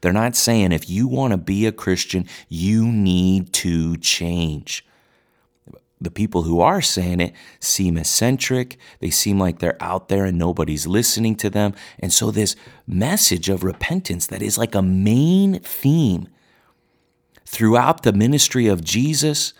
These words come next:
and even the disciples as they continue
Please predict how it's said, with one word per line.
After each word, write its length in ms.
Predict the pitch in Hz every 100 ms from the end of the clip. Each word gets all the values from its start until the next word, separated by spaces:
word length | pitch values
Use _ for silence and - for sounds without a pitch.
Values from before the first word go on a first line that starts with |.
| _ _ _
and 180 | 101 101
even 400 | - 147 147 151
the 80 | 113
disciples 840 | 101 98 - 117 156 - 151 80
as 240 | - 87 87
they 240 | 104 131
continue 640 | 139 160 - 151 151 151